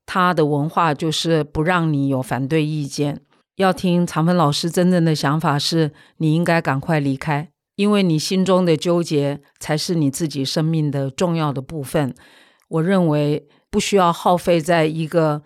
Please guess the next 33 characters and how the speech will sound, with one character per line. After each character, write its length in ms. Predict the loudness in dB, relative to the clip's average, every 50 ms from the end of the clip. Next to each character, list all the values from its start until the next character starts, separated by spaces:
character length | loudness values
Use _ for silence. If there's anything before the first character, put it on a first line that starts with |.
| _ _ _ _ _ _ _ _
不 120 | 0 2 4
能 200 | 4 4 2 2
言 320 | 2 4 4 4 4 2
说， 520 | 0 2 2 4 4 4 2 0 -4 _ _ _
其 140 | -2 0 0
实 80 | 0 2
不 120 | 2 4 4
能 200 | 4 4 4 4
言 260 | 4 4 4 4 2
说 480 | 0 2 2 4 4 4 2 0 -2 _ _ _ _ _ -2
也 200 | 2 2 4 2 2 0
暗 200 | 0 2 2 2
示 240 | 2 2 2 0 2
着 160 | 2 2 2
你 160 | 2 2 0
的 140 | 0 -2 -4
才 260 | -6 -4 -4 -4 -4
华 340 | -2 -2 0 0 0 -2 -4 -8 -14 -20 -10 _
能 120 | -2 0 2
够 160 | 2 2 0
展 260 | 2 0 0 0 0
现 300 | 0 0 2 2 2 2
的 160 | 0 -2 -2
是 180 | -4 -4 -4 -4
受 280 | -4 -2 -2 -2 -2
到 200 | 0 -2 -2 -2
一 120 | -2 -4 -6
定 200 | -6 -6 -4 -4
的 80 | -4
限 360 | -6 -6 -4 -4 -4 -4 -4 -6
制。 200 | -8 -12 -16 -16 _ _ _ _ _ _ _
当 180 | -2 0 2 2
然， 280 | 2 2 2 0 -2